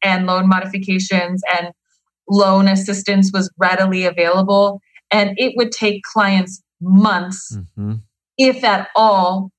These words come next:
Speaker 1: to get them approved and accepted. And many people's houses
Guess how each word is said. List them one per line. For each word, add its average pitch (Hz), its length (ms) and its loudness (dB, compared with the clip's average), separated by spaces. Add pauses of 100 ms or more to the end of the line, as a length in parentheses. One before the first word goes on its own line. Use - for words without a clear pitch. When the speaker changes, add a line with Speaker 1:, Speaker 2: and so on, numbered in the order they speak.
(120)
Speaker 1:
to 220 140 2
get 196 340 0
them 202 200 2
approved 208 600 0
and 196 120 0
accepted. 196 720 -2
And 196 220 6
many 214 360 2
people's 196 440 -2
houses 190 400 -2